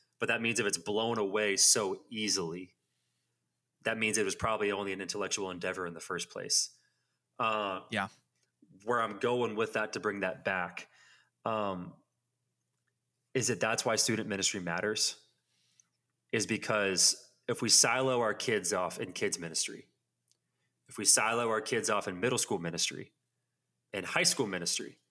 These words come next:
Speaker 1: and then we tell them when they graduate, "Hey, go to college and plug into a church."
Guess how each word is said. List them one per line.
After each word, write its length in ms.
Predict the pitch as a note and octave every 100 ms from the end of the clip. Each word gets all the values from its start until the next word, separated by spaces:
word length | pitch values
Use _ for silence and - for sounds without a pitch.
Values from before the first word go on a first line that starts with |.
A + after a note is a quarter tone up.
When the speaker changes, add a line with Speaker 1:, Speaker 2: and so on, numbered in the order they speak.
| _ _ _ _ -
Speaker 1:
and 120 | A2
then 80 | A2
we 80 | G#2
tell 260 | - C3+
them 180 | C#3 C3+
when 120 | B2+
they 80 | A#2+
graduate, 580 | G#2+ A2 G#2 F#2+ F2+ -
"Hey, 340 | - B2 G2+ -
go 140 | D#3
to 60 | G3
college 520 | - C#3 A2+ F#2+ F#2
and 180 | - A2
plug 260 | - A#2+
into 240 | A2+ G#2 G#2
a 40 |
church." 500 | F2+ G#2 E2+ - -